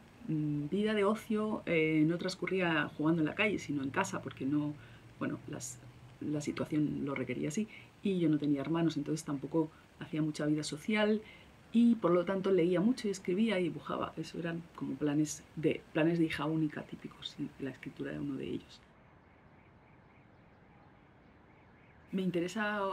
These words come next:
muchísimo la música. Como intérprete, aficionada obviamente, pues he tocado teclados diversos, piano, clavecín y ahora un poco el cello. Pero lo ideal para mí sería s-, poder componer. Em, es que la,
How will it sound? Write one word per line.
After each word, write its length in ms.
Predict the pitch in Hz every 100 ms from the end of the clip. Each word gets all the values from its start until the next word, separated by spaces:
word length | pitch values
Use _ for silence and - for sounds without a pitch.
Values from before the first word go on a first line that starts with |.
| -
muchísimo 600 | - 165 160 156 - 175
la 80 | 156
música. 460 | 156 226 262 339 - - - - - - - - - - -
Como 220 | - 190 180
intérprete, 920 | 170 196 - 240 233 240 240 240 - - - - -
aficionada 580 | 147 135 143 147 160
obviamente, 720 | 151 151 156 233 240 226 240 233
pues 240 | - -
he 60 | -
tocado 400 | 80 78 - -
teclados 560 | - 80 87 101 165
diversos, 460 | - - - - 180
piano, 400 | - 165 180 170
clavecín 720 | 170 165 - 202 202 185 165
y 40 | 156
ahora 220 | 147 156
un 80 | 156
poco 200 | - 160
el 80 |
cello. 300 | 156 160 143 - - - - - - - -
Pero 340 | 220 226 233 -
lo 160 | 170 160
ideal 300 | 143 151 -
para 200 | 151 143
mí 100 | 147
sería 260 | 147 147
s-, 180 | 151 - - - -
poder 200 | 135 135
componer. 500 | - 143 127 135 - - - - - - -
Em, 480 | 73 71 69 67 - - - - -
es 200 | 151 -
que 120 | 160
la, 160 | 139